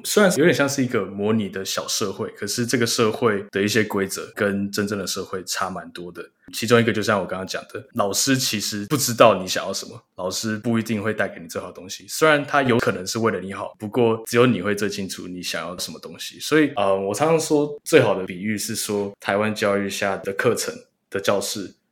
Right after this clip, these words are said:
老师是整个教室的主角，学生只是下面就是写笔记、抄笔记，然后吸收知识的一个 <laughs> 像是海绵的东西。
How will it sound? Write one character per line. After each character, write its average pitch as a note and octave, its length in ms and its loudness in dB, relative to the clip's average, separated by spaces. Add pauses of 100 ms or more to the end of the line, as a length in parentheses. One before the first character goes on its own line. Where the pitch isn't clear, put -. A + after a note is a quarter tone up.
(160)
老 G#2 140 2
师 B2 220 0
是 A#2+ 240 0 (160)
整 F2+ 240 -6
个 F2+ 140 -8
教 G2+ 180 0
室 F#2 180 -6
的 F2 140 -10 (100)
主 F#2 200 -12
角， - 160 -8 (180)
学 G2+ 160 -4
生 G#2 180 0
只 F#2 120 -6
是 G#2 340 -6
下 G2+ 220 0
面 F#2+ 440 -4
就 F#2 140 -10
是 G2 140 -8
写 F#2+ 200 -4
笔 F#2 180 -10
记、 F#2+ 280 -10
抄 G2+ 200 -6
笔 F2 140 -10
记， F#2+ 360 -10 (280)
然 F#2+ 120 -2
后 G#2 80 2
吸 G2 200 2
收 G2 160 0
知 F#2+ 180 -6
识 F#2+ 240 -2
的 F2+ 340 -6
一 - 60 -14
个 G2 180 -2 (140)
<laughs> - 100 -2
像 G2+ 220 -2
是 G2+ 80 -4
海 G2+ 180 0
绵 F2+ 200 -8
的 F2+ 80 -12
东 F2 160 -10
西。 F#2+ 260 -14